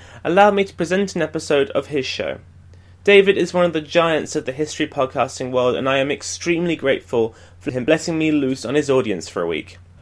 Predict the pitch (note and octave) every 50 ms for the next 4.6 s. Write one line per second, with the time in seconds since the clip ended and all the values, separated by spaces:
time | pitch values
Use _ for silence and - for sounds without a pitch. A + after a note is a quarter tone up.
0 | - - - - - - - E3+ F#3 F#3 - - F3+ F3 D#3 - C3+ C3+ C3 C3
1 | B2+ C#3 F#3 A#3 B3 - C3+ C3 C3 - - B2 - B2 B2+ A2+ A#2 - - A#2+
2 | G#2+ G#2+ B2+ - - B2+ B2 A2+ D3+ F3+ F3 E3+ D#3+ - C#3+ - C#3 - - -
3 | B2+ C3+ C3+ - - C3 C3+ C3 B2+ - - - B2+ A#2 - - - C#3+ D#3 D3
4 | C3 C3 A2+ - - - A3 G#3+ G3 F#3 F#3+ F#3+